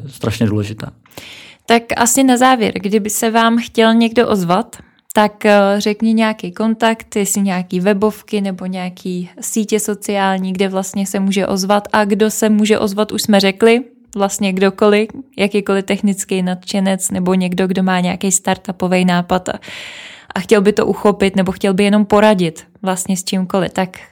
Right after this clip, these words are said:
Speaker 2: kam můžou zavolat nebo napsat?
Speaker 1: Můžou zavolat v podstatě nebo napsat kamkoliv,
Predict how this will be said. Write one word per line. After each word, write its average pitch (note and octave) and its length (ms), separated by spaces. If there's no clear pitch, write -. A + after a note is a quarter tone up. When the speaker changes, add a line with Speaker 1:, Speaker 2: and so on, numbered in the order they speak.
Speaker 2:
kam G3+ 280
můžou F3+ 420
zavolat E3 520
nebo E3 140
napsat? F3 380
Speaker 1:
Můžou D3+ 440
zavolat F3+ 440
v - 120
podstatě D#3 800
nebo A2 180
napsat A2 360
kamkoliv, G#2 760